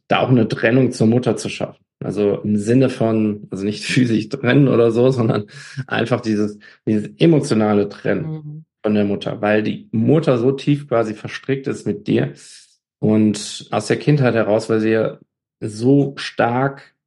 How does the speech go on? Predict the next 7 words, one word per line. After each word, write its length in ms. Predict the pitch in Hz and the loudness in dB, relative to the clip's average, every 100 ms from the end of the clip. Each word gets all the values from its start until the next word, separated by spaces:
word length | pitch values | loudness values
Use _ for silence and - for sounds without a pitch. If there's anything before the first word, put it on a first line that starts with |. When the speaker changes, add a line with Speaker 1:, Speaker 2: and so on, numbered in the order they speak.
| _ _ _ _ - _ _ _ | _ _ _ _ -20 _ _ _
Speaker 1:
auf 220 | - 131 - | 0 0 0
dich 180 | 131 | -4
eingewirkt 760 | 120 135 175 117 107 107 - - | 0 2 4 4 2 0 -2 0
hat 340 | 139 175 - _ _ _ _ _ | 0 0 -8 _ _ _ _ _
in 140 | - 107 | -2 0
der 100 | 104 | 0
Kindheit. 640 | - 107 98 110 139 - | 0 -2 0 0 0 -2